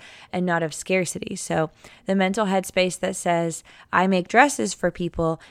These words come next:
is not one that says, "I only work with people who are looking for wedding dresses," or, "I only am working for people who are looking for a couture gown," because by default, you're going to be able to up your prices to those ideal customers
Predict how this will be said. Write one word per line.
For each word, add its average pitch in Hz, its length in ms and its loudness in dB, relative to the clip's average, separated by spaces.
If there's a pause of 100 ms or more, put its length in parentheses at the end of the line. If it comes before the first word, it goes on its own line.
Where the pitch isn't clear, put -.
(160)
is 190 240 4
not 214 360 4
one 170 500 0
that 175 240 0
says, 165 380 0
"I 208 240 6
only 196 340 2
work 175 240 0
with 175 140 -8
people 175 300 -4
who 165 120 -4
are 160 160 0
looking 170 500 -4
for 160 560 0
wedding 151 460 0
dresses," - 640 -10
or, 165 260 0
"I 175 260 0
only 196 600 -2
am 165 180 -4
working 170 400 -4
for 196 140 -12
people 156 520 -8 (440)
who 185 160 2
are 170 140 4
looking 165 360 -4
for 165 180 -4
a 156 60 -2
couture 156 760 -2 (120)
gown," 160 460 -8 (320)
because 175 380 2 (120)
by 156 280 0
default, 202 560 4
you're 175 160 0
going 160 220 -2
to 160 60 -8
be 165 80 -2
able 156 140 -2
to 175 160 -6
up 160 160 -6
your 156 80 -6
prices 160 540 -4
to 160 160 -4
those 151 200 -4
ideal 151 300 -6
customers 180 720 -4